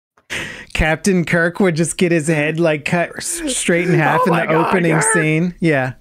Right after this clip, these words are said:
Speaker 2: Uh-huh.
Speaker 1: There'd be shock value gore scenes, and you'd just be like, "Oh my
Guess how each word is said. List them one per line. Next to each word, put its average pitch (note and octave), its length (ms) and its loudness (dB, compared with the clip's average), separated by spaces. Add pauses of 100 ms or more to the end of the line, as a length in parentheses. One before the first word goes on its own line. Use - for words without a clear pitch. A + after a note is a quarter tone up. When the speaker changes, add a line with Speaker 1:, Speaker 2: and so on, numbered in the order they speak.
(120)
Speaker 2:
Uh-huh. E3 540 -4
Speaker 1:
There'd E3 140 0
be D3 120 2
shock C#3+ 420 -4
value C3+ 480 0
gore B2 400 0
scenes, B2+ 600 -2
and C3 100 0
you'd A#2+ 100 -2
just C3 160 -4
be - 80 0
like, C3+ 160 -2
"Oh C4+ 180 0
my F#3+ 360 -2